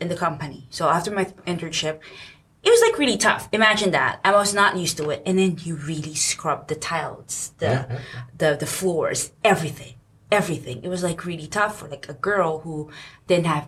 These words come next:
Speaker 1: any experience and didn't know what's, what's really happening in New York City. Plus, I didn't,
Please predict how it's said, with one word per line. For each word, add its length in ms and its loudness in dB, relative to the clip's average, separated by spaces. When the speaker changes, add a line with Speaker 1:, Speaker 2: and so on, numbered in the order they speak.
Speaker 1:
any 280 0
experience 760 -6
and 180 -4
didn't 240 -4
know 140 -4
what's, 240 -8
what's 260 -8
really 180 -4
happening 500 -4
in 100 -6
New 100 -6
York 180 -8
City. 340 -8
Plus, 260 2
I 80 4
didn't, 460 2